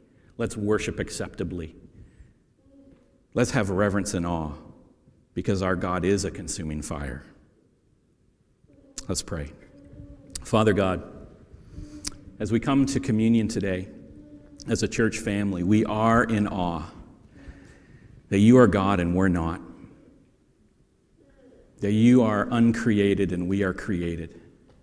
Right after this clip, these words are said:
that you have all of history in your hands and all of history is accomplishing your purposes. The disciples ask a question. They have no idea <laughs> the can of worms they opened up when they asked Jesus that question.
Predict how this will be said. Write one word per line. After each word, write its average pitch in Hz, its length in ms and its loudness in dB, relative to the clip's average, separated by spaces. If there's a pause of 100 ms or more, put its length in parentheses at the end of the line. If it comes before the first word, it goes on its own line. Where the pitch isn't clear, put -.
(720)
that 110 120 4
you 123 140 10
have 117 280 2
all 131 300 4
of 113 120 2
history - 520 -2
in 101 140 -2
your 95 200 -2
hands 85 440 -6
and 87 140 -4
all 120 240 4
of - 80 2
history 113 420 0
is 92 80 0
accomplishing 101 640 -4
your 92 140 -2
purposes. - 720 -8 (800)
The 117 100 6
disciples 139 540 6
ask 127 260 2
a 127 40 2
question. 117 460 2
They 120 120 2
have 92 140 2
no 113 320 4
idea 95 440 2 (360)
<laughs> - 400 -14
the - 600 0
can 117 280 2
of 107 80 4
worms 107 320 2
they 98 160 2
opened 98 280 -2
up 92 200 -6
when 90 100 -6
they 92 140 -4
asked 90 260 -4
Jesus 95 320 2
that 92 220 0
question. 82 600 -2